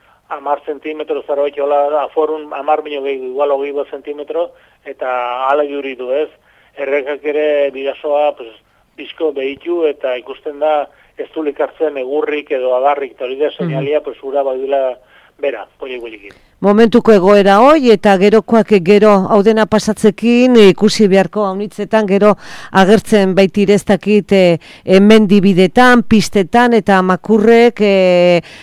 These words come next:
Speaker 2: ba, zuhaitzak eroriak, edo mendi erorketak direla, eta bar, hori ja gero ondoko egun horietan, e, izan balime daude, hoixen agertuko direla, Andres.
Speaker 1: Ba,
Speaker 2: Ba.
Speaker 1: bai, ge-, kaltik agertuko dire, holko ura, kola onditzia, eta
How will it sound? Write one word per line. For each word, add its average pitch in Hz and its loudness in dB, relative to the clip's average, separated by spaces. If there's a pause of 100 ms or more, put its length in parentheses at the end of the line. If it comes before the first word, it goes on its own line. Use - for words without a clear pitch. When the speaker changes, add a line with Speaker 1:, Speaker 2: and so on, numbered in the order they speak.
(100)
Speaker 2:
ba, 185 4
zuhaitzak 185 2
eroriak, 214 2
edo 180 4
mendi 185 2
erorketak 175 0
direla, 190 2
eta 180 0
bar, 220 4 (300)
hori 202 4
ja 208 6
gero 208 4
ondoko 202 2
egun 202 2
horietan, 208 2
e, 170 0 (120)
izan 220 0
balime 196 4
daude, 196 2
hoixen 208 2
agertuko 196 0
direla, 185 4
Andres. 170 -2 (320)
Speaker 1:
Ba, 156 -4
Speaker 2:
Ba. 156 0
Speaker 1:
bai, 143 -4
ge-, 143 -6
kaltik 156 -4
agertuko 131 -4
dire, 135 -6
holko 131 -6 (140)
ura, 139 -2
kola 135 -8
onditzia, 139 -6
eta 123 -8